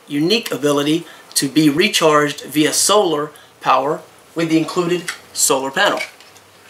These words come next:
which we have right here. It feels really, really nice as far as quality goes. It doesn't have that cheap plastic feel to it at all. And it actually kinda has this, like, simulated look of carbon fiber, I assume.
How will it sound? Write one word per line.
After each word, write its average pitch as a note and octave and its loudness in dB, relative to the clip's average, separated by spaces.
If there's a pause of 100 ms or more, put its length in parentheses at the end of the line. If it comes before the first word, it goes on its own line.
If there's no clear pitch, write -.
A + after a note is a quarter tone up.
(180)
which - -4
we D#3+ -6
have C#3+ -2
right C#3+ 0
here. G3 0 (260)
It D#3 4
feels F3 2
really, D#3 4
really D3+ 4
nice D3+ 0
as - -8
far C#3+ 0
as - -6
quality D#3 2
goes. E3+ 0 (360)
It - -20
doesn't C#3 -4
have C#3 2
that C3 -2
cheap - 0
plastic C#3+ 0
feel C#3+ 2
to C#3+ 0
it C#3 0
at C3+ -2
all. E3 2 (420)
And C#3 -8
it C#3 -2
actually D#3+ 0
kinda D3+ -2
has C#3+ 0
this, - -6 (160)
like, C#3 -4
simulated D3 2
look D3 2
of D3 -6
carbon C#3+ 0
fiber, D#3+ 0
I D#3+ 4
assume. F3+ -2